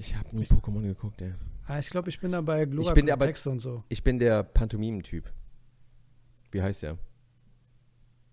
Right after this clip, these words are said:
Speaker 1: Wie heißt der, der immer
Speaker 2: Pantomas.
Speaker 1: so? Heißt er so?
Speaker 2: Irgendwas, der wird wahrscheinlich... Oder
Speaker 1: Ich hab
Speaker 2: Pikmin?
Speaker 1: früher, ich hab früher den Film gesehen mit meinem Sohn, den Kinofilm, den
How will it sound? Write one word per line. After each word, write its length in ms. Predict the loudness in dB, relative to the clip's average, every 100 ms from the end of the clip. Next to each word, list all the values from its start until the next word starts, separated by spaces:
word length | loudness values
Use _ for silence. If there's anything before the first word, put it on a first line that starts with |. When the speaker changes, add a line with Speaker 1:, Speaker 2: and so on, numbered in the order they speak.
| _ _ _ _ _ _ -16
Speaker 1:
Wie 80 | -4
heißt 160 | -2 -2
der, 60 |
der 120 | -2 -2
immer 180 | -2
Speaker 2:
Pantomas. 240 | -2 -6 -12
Speaker 1:
so? 720 | -20 -20 -20 -20 _ _ -8
Heißt 0 |
er 80 | -2
so? 60 | 0
Speaker 2:
Irgendwas, 360 | 2 2 2
der 240 | -4 -4 -2
wird 140 | -4
wahrscheinlich... 540 | -4 -2 -4 -4 -8 -14 -20 -20 -20 -14
Oder 180 | -6 -4
Speaker 1:
Ich 140 | 2 2
hab 80 | 4
Speaker 2:
Pikmin? 160 | 6
Speaker 1:
früher, 140 | 6 6
ich 140 | 2
hab 100 | -4
früher 220 | -2 2 2
den 140 | 2
Film 320 | 2 0 0
gesehen 260 | -4 -4 -6
mit 80 | -4
meinem 200 | -4 -2
Sohn, 300 | -2 -2 -2
den 80 | -6
Kinofilm, 480 | -6 -4 -2 -2 -4
den 200 | -6